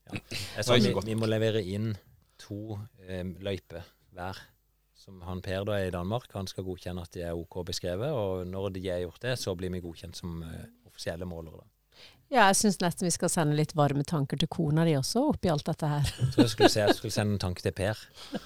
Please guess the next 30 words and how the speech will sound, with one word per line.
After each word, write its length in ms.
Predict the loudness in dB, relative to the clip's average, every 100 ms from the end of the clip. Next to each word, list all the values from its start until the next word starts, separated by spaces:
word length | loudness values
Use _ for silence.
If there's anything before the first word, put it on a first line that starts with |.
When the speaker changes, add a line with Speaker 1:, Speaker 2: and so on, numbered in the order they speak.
| 4
Speaker 2:
Ja, 220 | 8 10 8
det 140 | 8
treng-, 300 | 8 6 6
det, 300 | 8 8 6 4
ja, 160 | 6 4 6
eh, 240 | 8 8 6 4
jo, 240 | 4 6
ehm, 500 | 6 6 6 4 2 -4 -12 -12 -18 _ _ _ -10 -2
hun 160 | 6 8
er 180 | 8 6
ekstremt 360 | 4 4 4
tålmodig. 440 | 6 6 6 4 2 -6 _ _ _ -2
Speaker 3:
Ja. 100 | 4
Speaker 2:
Det 0 |
er 80 | 6
en 60 | 8
grunn 220 | 8 6
til 80 | 2
at 80 | 2
jeg 140 | 2 2
ikke 320 | -2 2 2
har 100 | 4
meldt 220 | 4 2
meg 140 | 0 0
på 180 | 4 4
det 180 | 4 2
trenerkurset 1400 | 6 6 6 4 2 2 0 0 -2 0 -2 0 0
som, 380 | 0 0 0 -2 -12
som 220 | -8 -2
du 80 | 2